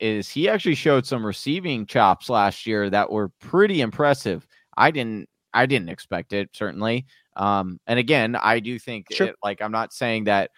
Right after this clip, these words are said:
Speaker 1: it's gonna come into camp and that, uh, LaFleur is gonna be like, Oh, A-, you know, A J Dillon, you're now the starting running back for the,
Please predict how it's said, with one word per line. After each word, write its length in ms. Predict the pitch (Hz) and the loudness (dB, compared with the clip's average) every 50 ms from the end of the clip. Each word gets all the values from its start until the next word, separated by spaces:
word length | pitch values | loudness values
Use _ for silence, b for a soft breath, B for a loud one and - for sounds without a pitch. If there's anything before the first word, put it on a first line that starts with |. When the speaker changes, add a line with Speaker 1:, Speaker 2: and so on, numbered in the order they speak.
| _ _ _ - | _ _ _ -12
Speaker 1:
it's 120 | 107 98 - | -10 -4 -2
gonna 160 | 135 120 107 | 0 0 0
come 220 | - 127 120 110 | 0 0 -2 -2
into 140 | 107 98 98 | -2 -6 -6
camp 400 | - 123 127 117 110 107 - - | -4 -4 -2 0 -2 -2 -4 -4
and 320 | 104 104 101 98 98 95 | -6 -6 -6 -6 -6 -8
that, 340 | 95 92 92 95 95 92 - _ - | -8 -6 -4 -4 -4 -6 -6 _ -8
uh, 360 | 107 104 95 92 92 90 85 | -4 -4 -2 -2 -2 -2 -4
LaFleur 480 | - 101 101 92 - - 110 107 101 98 | -4 -4 -6 -6 -6 -6 -4 -2 -2 -2
is 80 | 87 101 | -2 -4
gonna 100 | 104 95 | -6 -4
be 100 | 92 104 | -2 -2
like, 160 | 95 98 - | 0 2 4
Oh, 240 | 139 151 156 131 - - | 6 6 6 4 2 2
A-, 400 | 131 131 131 139 131 - 131 120 | 2 4 4 4 2 0 0 0
you 60 | 113 | 0
know, 180 | 113 110 104 - | -2 -2 -2 -2
A 120 | - 127 | -2 -2
J 160 | 117 127 135 123 | 0 0 -2 0
Dillon, 340 | 123 135 131 127 123 120 | 0 0 0 0 0 -2
you're 140 | 110 120 120 | -2 -2 -2
now 200 | 117 120 117 117 | 0 0 0 0
the 120 | 113 110 - | -2 -2 -4
starting 400 | - 135 123 120 117 113 110 104 _ _ _ _ - | -4 -4 -4 -4 -4 -6 -10 -12 _ _ _ _ -14
running 320 | 113 120 123 123 117 110 | -8 -4 -4 -4 -4 -4
back 300 | 101 110 107 104 95 _ | -2 -2 0 0 -2 _
for 460 | - - 113 110 107 104 104 107 104 | -6 -2 0 0 0 0 0 -2 -2
the, 180 | 87 101 104 | -4 -4 -6